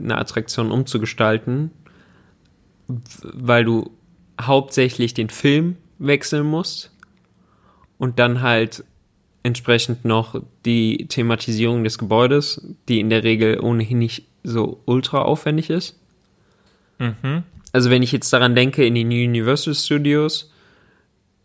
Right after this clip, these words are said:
Speaker 1: bist du von Back to the Future mittlerweile bei, ähm, bei den Simpsons.
Speaker 2: Simpsons, ja. Da habe ich ja immer gedacht, das wäre ein Franchise, was in den Moviepark passen würde, ne? Als Universal
Speaker 1: Die
Speaker 2: das
Speaker 1: Simpsons?
Speaker 2: damals
Speaker 1: Ja.
Speaker 2: angekündigt hatte,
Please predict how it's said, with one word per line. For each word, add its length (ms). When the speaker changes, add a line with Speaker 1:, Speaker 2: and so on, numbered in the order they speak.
Speaker 1:
bist 180
du 60
von 540
Back 220
to 160
the 60
Future 1000
mittlerweile 480
bei, 460
ähm, 480
bei 100
den 160
Simpsons. 340
Speaker 2:
Simpsons, 400
ja. 220
Da 100
habe 120
ich 100
ja 60
immer 200
gedacht, 380
das 260
wäre 120
ein 60
Franchise, 440
was 140
in 60
den 100
Moviepark 440
passen 300
würde, 200
ne? 200
Als 220
Universal 400
Speaker 1:
Die 80
Speaker 2:
das 0
Speaker 1:
Simpsons? 460
Speaker 2:
damals 440
Speaker 1:
Ja. 160
Speaker 2:
angekündigt 540
hatte, 300